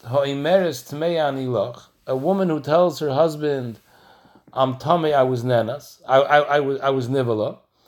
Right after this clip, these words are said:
Yesh la ksuba. The halacha is she gets ksuba. This is the Mishnah Rishonah that you, that she needs a get and she gets ksuba. So b'maya skina, what's the case of the Mishnah? Ilei mi be'eshes Yisrael. If the Mishnah was talking about eshes Yisrael,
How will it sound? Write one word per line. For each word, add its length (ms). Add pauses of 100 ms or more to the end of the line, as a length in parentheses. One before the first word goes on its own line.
(240)
Yesh 400
la 100
ksuba. 440 (640)
The 100
halacha 240
is 460
she 120
gets 240
ksuba. 440 (720)
This 160
is 100
the 80
Mishnah 280
Rishonah 600 (100)
that 180
you, 140 (140)
that 180
she 80
needs 200
a 80
get 380
and 80
she 120
gets 200
ksuba. 460
So 160
b'maya 400
skina, 420
what's 220
the 80
case 260
of 120
the 60
Mishnah? 380 (580)
Ilei 280
mi 80
be'eshes 500
Yisrael. 560
If 100
the 60
Mishnah 260
was 120
talking 240
about 80
eshes 360
Yisrael, 540